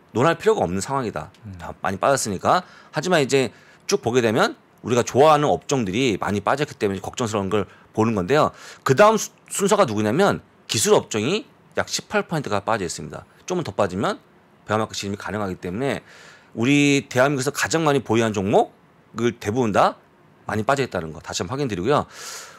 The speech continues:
Speaker 1: 끝으로 가시면 뭐 다 좀 덜 빠졌는데 우리 대한민국 국민들이 유틸리티 가져갑니까? 이런 거 관심 있습니까?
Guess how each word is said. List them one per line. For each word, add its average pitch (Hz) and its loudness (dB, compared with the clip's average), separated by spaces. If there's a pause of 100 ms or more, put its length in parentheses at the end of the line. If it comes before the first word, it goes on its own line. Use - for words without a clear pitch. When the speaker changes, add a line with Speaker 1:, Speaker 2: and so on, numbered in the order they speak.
(200)
Speaker 1:
끝으로 - 2
가시면 190 4
뭐 147 4
다 120 4
좀 117 -4
덜 117 -2
빠졌는데 113 2 (400)
우리 175 2
대한민국 165 2
국민들이 127 -2 (460)
유틸리티 135 -2 (320)
가져갑니까? 139 -4
이런 127 -4
거 139 -12
관심 127 -6
있습니까? 147 -6